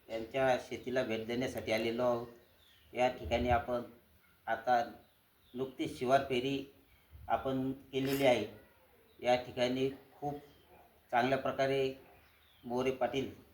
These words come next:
यांनी शेतीचं नियोजन केलेलं आहे. तसेच या ठिकाणी असंख्य शेतकरी या शिवार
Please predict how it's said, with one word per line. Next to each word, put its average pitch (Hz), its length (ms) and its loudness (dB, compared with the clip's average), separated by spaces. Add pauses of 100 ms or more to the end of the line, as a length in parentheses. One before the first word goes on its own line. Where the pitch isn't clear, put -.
(120)
यांनी 131 580 -4 (140)
शेतीचं 131 440 -6
नियोजन 131 360 2
केलेलं 135 300 4
आहे. 127 180 4 (1200)
तसेच 139 460 -2 (340)
या 123 100 0
ठिकाणी 135 380 -2
असंख्य 139 480 0
शेतकरी 135 760 -2 (460)
या 123 220 6
शिवार 120 280 2